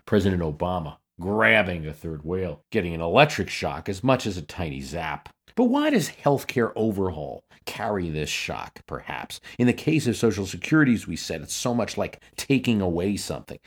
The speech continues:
In healthcare, ostensibly, the Congress wants to give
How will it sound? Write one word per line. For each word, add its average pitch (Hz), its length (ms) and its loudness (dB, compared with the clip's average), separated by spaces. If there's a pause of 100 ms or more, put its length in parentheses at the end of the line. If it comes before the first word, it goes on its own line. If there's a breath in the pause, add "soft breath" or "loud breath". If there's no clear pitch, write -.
(180 loud breath)
In 101 80 0
healthcare, 180 560 0
ostensibly, 110 800 -2 (140 loud breath)
the 107 100 2
Congress 143 500 2
wants 104 300 0
to 107 160 6 (260 loud breath)
give 120 420 10